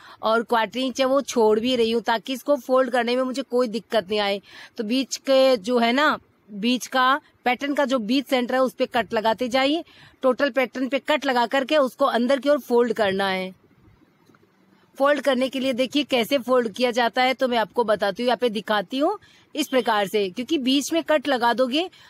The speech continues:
तो आपको फोल्ड करने में कोई दिक्कत नहीं आएगी। ये देखिए, ये जो एक पैटर्न पत्ती आपके सामने, मैं दो तीन पत्ती फोल्ड करके बता रही हूँ। बहुत ही अच्छे से और आसानी से ये जो बीच का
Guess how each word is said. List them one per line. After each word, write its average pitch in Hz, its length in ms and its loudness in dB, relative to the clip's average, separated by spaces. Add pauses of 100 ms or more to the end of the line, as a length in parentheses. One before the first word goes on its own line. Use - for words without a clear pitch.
(100)
तो 294 80 2
आपको 269 360 2
फोल्ड 285 300 2
करने 294 200 2
में 311 120 2 (100)
कोई 285 280 2
दिक्कत 262 400 -2
नहीं 247 100 0
आएगी। 202 460 -2 (380)
ये 233 100 2
देखिए, 254 260 0
ये 247 220 2
जो 247 260 0 (360)
एक 247 240 0
पैटर्न 254 360 -2
पत्ती 262 340 -4
आपके 262 300 -2
सामने, 240 280 -2
मैं 240 140 -4
दो 254 160 0
तीन 269 180 -6
पत्ती 247 380 -8 (220)
फोल्ड 254 260 -2
करके 220 260 -4
बता 202 240 -2
रही 220 120 -4
हूँ। 370 160 -4 (400)
बहुत 240 240 2
ही 277 80 -2 (160)
अच्छे 302 360 -2
से 320 140 0
और 294 120 4
आसानी 247 580 -2
से 285 140 -2
ये 269 200 0
जो 277 380 2 (360)
बीच 285 680 0
का 254 640 2